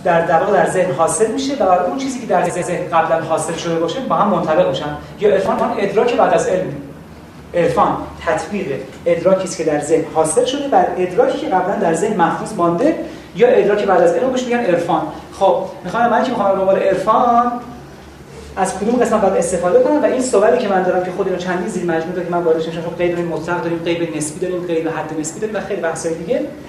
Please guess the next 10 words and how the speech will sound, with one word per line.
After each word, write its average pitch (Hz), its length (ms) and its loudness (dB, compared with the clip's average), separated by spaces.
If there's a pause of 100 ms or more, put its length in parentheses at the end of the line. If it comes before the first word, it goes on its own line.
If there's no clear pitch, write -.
(200)
چون 208 140 -4
می‌دونی 220 180 2
که 170 160 -2 (240)
اول 180 160 0
نور 233 440 2 (200)
نسبت 175 260 0
به 165 60 2
گوش 170 220 0
من 180 120 0
غیبه. 190 400 2